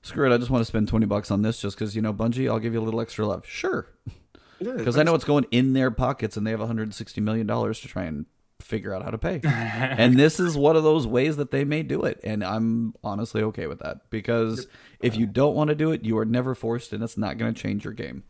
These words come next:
Speaker 2: Exactly. And this
Speaker 3: Agreed,
Speaker 2: uh,
Speaker 3: agreed.
Speaker 2: the last, the last point is that there's some times with the prismatic facet that you miss out on, um, certain things that you want, whether it be an ornament, like an exotic. I'm a big exotic ornament collector, kinda.
Speaker 1: Yeah.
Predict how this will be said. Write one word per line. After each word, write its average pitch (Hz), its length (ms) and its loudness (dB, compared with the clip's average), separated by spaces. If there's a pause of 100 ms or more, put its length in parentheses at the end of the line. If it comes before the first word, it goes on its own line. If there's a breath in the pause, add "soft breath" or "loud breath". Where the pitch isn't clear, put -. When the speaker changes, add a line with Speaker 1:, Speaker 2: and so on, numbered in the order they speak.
(320)
Speaker 2:
Exactly. 87 680 -10
And 113 140 2
this 127 200 2
Speaker 3:
Agreed, 127 380 0
Speaker 2:
uh, 123 240 -2
Speaker 3:
agreed. 110 500 -6
Speaker 2:
the 117 60 -2
last, 120 240 2 (100)
the 104 80 -2
last 117 280 2
point 113 180 4
is 95 100 0
that 98 200 -2
there's 101 180 0
some 117 520 2 (400 loud breath)
times 110 260 4
with 98 80 -6
the 101 60 -4
prismatic 101 420 0
facet 101 460 0
that 95 220 -2
you 107 240 2
miss 104 440 4
out 110 400 6
on, 101 280 2
um, 92 500 0 (200)
certain 107 320 6
things 110 220 8
that 98 180 -2
you 90 80 0
want, 110 180 8
whether 95 200 4
it 90 40 -2
be 92 100 0
an 85 80 -2
ornament, 98 460 4
like 82 140 -4
an 95 80 -4
exotic. 90 280 0
I'm 123 120 10
a 127 60 8
big 113 180 10
exotic 101 420 4
ornament 113 400 4 (140)
collector, 147 460 2
kinda. 160 340 2
Speaker 1:
Yeah. 98 200 0